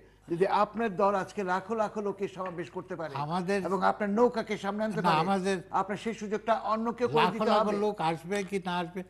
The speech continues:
Speaker 2: সেই দায়িত্ব তো আমাদের না। আমাদের দায়িত্বটা হলো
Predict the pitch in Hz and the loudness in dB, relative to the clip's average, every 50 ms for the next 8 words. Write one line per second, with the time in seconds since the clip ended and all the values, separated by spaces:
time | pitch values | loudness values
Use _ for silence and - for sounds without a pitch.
0 | - - _ - - 175 180 165 160 160 165 156 - - 185 170 - 165 147 139 | -14 -20 _ -6 -2 -2 -2 0 0 -2 -2 -4 -6 -8 -10 -8 -6 -4 -6 -6
1 | 147 143 131 117 127 110 95 87 - - - _ _ _ _ _ - 127 127 151 | -6 -8 -10 -10 -10 -12 -14 -16 -20 -20 -20 _ _ _ _ _ -14 -10 -8 -4
2 | 170 190 208 190 208 214 202 175 185 175 180 175 180 - 190 185 180 - 180 175 | -2 -2 -2 0 0 -2 -2 -2 -2 -2 -2 -2 -4 -6 -8 -8 -6 -4 -4 -4
3 | 180 180 190 202 | -2 -4 -6 -8